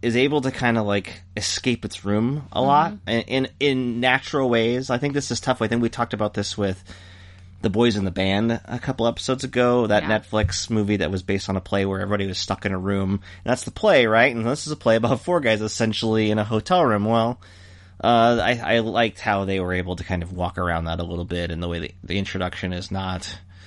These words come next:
Speaker 1: them, you know, they're not there. It takes them about twenty minutes to get together, and I just, I, I, I thought there was some strong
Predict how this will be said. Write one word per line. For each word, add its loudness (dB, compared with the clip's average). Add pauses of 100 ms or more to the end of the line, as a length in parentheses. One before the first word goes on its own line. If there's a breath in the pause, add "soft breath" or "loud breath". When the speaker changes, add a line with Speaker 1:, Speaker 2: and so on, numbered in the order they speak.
(420 loud breath)
Speaker 1:
them, 0
you -2
know, 0
they're 0
not -2
there. -2
It -8
takes -4
them -4
about -4
twenty -4
minutes -4
to -8
get -8
together, -4
and -6 (720 soft breath)
I 0
just, -4
I, 0
I, -2 (120)
I 0
thought 2
there 0
was -4
some -4 (200)
strong -2